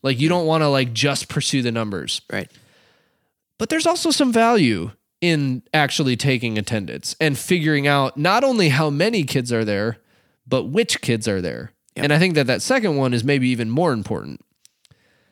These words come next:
Speaker 1: Now, if no one is showing up to your event, taking attendance is a good idea because then you should maybe not do that event.
Speaker 2: Right.
Speaker 1: Or, or <laughs> change how you're doing things.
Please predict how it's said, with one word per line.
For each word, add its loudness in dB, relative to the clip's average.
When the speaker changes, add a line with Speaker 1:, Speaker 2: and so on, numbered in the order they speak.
Speaker 1:
Now, 2
if 0
no 0
one 2
is 0
showing 0
up -4
to -2
your 2
event, 0
taking 0
attendance -2
is 0
a -2
good -2
idea 0
because -4
then 0
you -2
should -4
maybe -2
not -6
do -6
that -6
event. -10
Speaker 2:
Right. -2
Speaker 1:
Or, -2
or 2
<laughs> -
change 2
how 0
you're 0
doing -2
things. -6